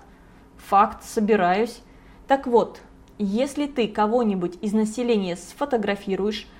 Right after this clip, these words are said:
ребят или взрослых, и пообещаешь прислать карточки, обязательно пришли. Понятно?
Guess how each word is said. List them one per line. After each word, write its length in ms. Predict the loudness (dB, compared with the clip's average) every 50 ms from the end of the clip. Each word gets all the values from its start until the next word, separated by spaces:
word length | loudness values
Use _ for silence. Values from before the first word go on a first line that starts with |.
| -20 -20 -18 -8 -4
ребят 520 | 0 0 2 2 2 2 2 0 0 -2 -6 -12 -20 -20 -10
или 220 | -6 -2 0 2 2
взрослых, 560 | 2 0 0 0 -2 -2 -4 -6 -8 -8 -10 -10 -8
и 80 | -8 -2
пообещаешь 760 | 4 4 4 4 4 2 -4 -2 0 0 0 0 0 -2 -6
прислать 500 | -6 -4 -4 -4 -2 0 0 0 0 0
карточки, 680 | 0 2 2 2 2 -2 -10 -10 -12 -12 -12 -12 -12 -12 -14 -20 -20 -20 -20 -10 0 2
обязательно 680 | 2 4 4 2 2 4 4 4 4 2 0 -2 -2 -2
пришли. 480 | -2 -6 -8 -8 -8 -8 -8 -8 -8 -10 -12 -18 -16 -6 -4
Понятно? 460 | -2 0 0 -2 -2 -4 -8 -10